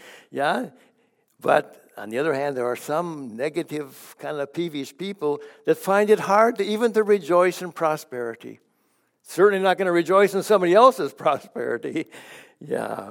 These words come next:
well, what I have found, and I trust you would agree, that when bitterness and resentment move into our hearts, then rejoicing and thankfulness have to move over.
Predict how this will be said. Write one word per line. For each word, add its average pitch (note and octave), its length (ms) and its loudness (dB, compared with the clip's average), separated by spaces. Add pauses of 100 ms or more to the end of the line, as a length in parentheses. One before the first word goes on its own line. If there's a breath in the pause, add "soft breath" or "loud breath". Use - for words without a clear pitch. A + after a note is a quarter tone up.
well, C3 540 0 (560)
what C3+ 140 -10
I C#3 120 0
have C#3 120 -4
found, C#3+ 460 -4
and B2+ 100 -6
I B2+ 60 -8
trust D3+ 360 -8
you C3+ 140 -8
would A2+ 320 -8
agree, B2+ 380 -6
that B2 200 -2
when A2+ 180 -6
bitterness F#3+ 880 -2 (420 soft breath)
and C#3 180 -4
resentment D#3+ 880 0
move D3+ 360 -4
into G3 440 0
our F#3 180 0
hearts, C3+ 760 -6 (520 soft breath)
then D#3 200 0
rejoicing D#3 840 0
and F3 140 -2
thankfulness D#3 680 -4
have - 500 -4
to F#3+ 80 -6
move F3 360 -6
over. G#2 680 -12